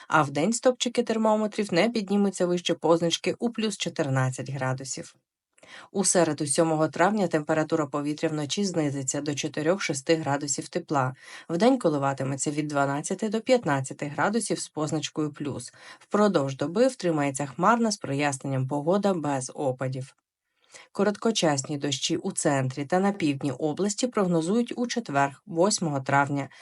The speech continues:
а стопчики термометрів покажуть плюс три, плюс п'ять градусів вночі та плюс п'ятнадцять градусів вдень. У п'ятницю, дев'ятого травня, дощі не припиняться впродовж доби і накриють всю область.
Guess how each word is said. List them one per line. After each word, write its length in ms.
а 120
стопчики 500
термометрів 600
покажуть 560
плюс 300
три, 200
плюс 300
п'ять 340
градусів 580
вночі 540
та 120
плюс 300
п'ятнадцять 680
градусів 580
вдень. 360
У 100
п'ятницю, 580
дев'ятого 540
травня, 440
дощі 360
не 100
припиняться 680
впродовж 580
доби 300
і 120
накриють 480
всю 360
область. 560